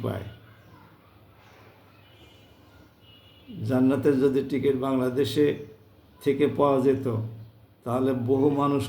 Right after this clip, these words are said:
কোটি টাকা ব্যয় করে জান্নাতের টিকিট কিনত।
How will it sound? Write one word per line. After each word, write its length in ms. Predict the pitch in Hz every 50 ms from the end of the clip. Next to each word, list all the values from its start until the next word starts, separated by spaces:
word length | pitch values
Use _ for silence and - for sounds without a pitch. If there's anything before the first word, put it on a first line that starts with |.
| - -
কোটি 280 | - 151 151 - 139 135
টাকা 500 | 139 139 135 135 135 135 135 135 135 135 - - - - - - _ _ _ _ _ _ _ _ _ -
ব্যয় 380 | 117 113 123 139 131 135 127 113
করে 280 | 113 135 143 143 139
জান্নাতের 540 | 123 135 135 131 131 139 131 - 143 127 -
টিকিট 380 | - 139 117 135 123 113 - -
কিনত। 400 | 123 127 113 110 - - 117